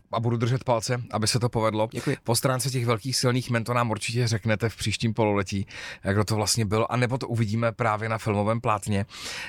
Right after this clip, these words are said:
Speaker 1: Ehm, vy jste mluvil o tom, že, eh, je tam přeci jenom to přemýšlení nad tím, kam ten film poté poslat, jestli by to byly nějaké festivaly a tak dále. A já jsem tady měl připravenou otázku,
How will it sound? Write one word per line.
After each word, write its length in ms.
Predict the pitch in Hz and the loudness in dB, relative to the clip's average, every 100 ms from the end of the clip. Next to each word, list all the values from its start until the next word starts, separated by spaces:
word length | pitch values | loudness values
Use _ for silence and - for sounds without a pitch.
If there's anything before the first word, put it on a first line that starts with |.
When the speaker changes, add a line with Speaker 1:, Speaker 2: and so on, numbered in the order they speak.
| - | -4
Speaker 1:
Ehm, 560 | 110 107 107 107 104 - - _ _ - - | 0 2 0 0 -2 -4 -14 _ _ -20 -10
vy 120 | 104 | -4
jste 140 | - | 0
mluvil 200 | 214 196 | 2 2
o 120 | 220 113 | 0 0
tom, 200 | 139 151 | 0 0
že, 140 | 156 | 0
eh, 120 | 151 - 110 110 107 90 | 0 0 0 2 0 -2
je 260 | 107 110 | -2 -2
tam 340 | - 139 143 127 - 53 104 | 0 0 0 -4 -14 -16 -6
přeci 340 | - 120 - | -2 0 0
jenom 300 | 131 139 139 | 0 0 0
to 140 | - 135 | -2 -2
přemýšlení 580 | - 127 139 - 131 | 0 2 0 0 0
nad 140 | 117 110 | 0 0
tím, 220 | 120 127 - - - | 0 0 -2 -12 -4
kam 160 | 107 | -2
ten 140 | 104 127 | 0 0
film 200 | - 113 | 0 0
poté 240 | 110 127 | 0 -2
poslat, 420 | 123 113 - 85 | 0 0 2 2
jestli 200 | 98 - | 2 0
by 100 | 104 | 0
to 120 | 101 107 | 2 2
byly 160 | 107 | 2
nějaké 280 | 107 101 117 | 2 2 0
festivaly 460 | 113 104 - 104 98 | 0 0 0 2 0
a 40 | |
tak 140 | 123 | 0
dále. 320 | 113 98 92 - - - - - - - | 2 2 2 -2 -10 -14 -14 -16 -12 0
A 160 | 107 104 98 | 0 0 -4
já 160 | 110 | -2
jsem 140 | 101 143 | 0 0
tady 140 | 143 | 0
měl 180 | 147 160 | 0 -2
připravenou 500 | - 131 131 135 156 | -2 -2 0 0 0
otázku, 560 | 123 120 127 - 151 | -2 0 0 0 -2